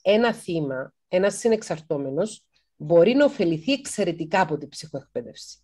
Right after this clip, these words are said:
Να αποτελέσει ψυχολογική γνώση το ξεκίνημα μιας διαδρομής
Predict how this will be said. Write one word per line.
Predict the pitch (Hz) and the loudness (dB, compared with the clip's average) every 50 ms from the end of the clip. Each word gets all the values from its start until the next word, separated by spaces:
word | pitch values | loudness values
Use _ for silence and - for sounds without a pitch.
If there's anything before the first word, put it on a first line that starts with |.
| _ _ _ _ _ _ - - - _ _ | _ _ _ _ _ _ -20 -20 -20 _ _
Να | - 170 175 | -2 0 0
αποτελέσει | 170 165 170 175 170 165 170 180 214 240 233 240 - - | 2 2 2 2 4 4 6 6 8 6 6 4 2 -6
ψυχολογική | - - - 175 156 - 160 156 156 151 143 147 151 - 196 196 | -8 -8 -10 -4 -2 0 2 2 0 0 -2 -6 -12 -10 -10 -6
γνώση | 165 151 156 151 151 156 156 156 - 320 311 - | -4 -2 0 0 0 0 0 -2 -4 -6 -2 -2
το | 202 - | -2 -4
ξεκίνημα | - - - - 160 156 - 233 247 233 190 175 156 | -2 -4 -6 -6 -6 -4 -2 2 2 4 4 4 4
μιας | 156 165 180 202 220 208 | 2 2 2 2 2 2
διαδρομής | 185 208 190 170 147 156 151 151 151 175 190 175 - - | 2 2 2 2 2 0 -2 -2 0 0 0 0 -2 -4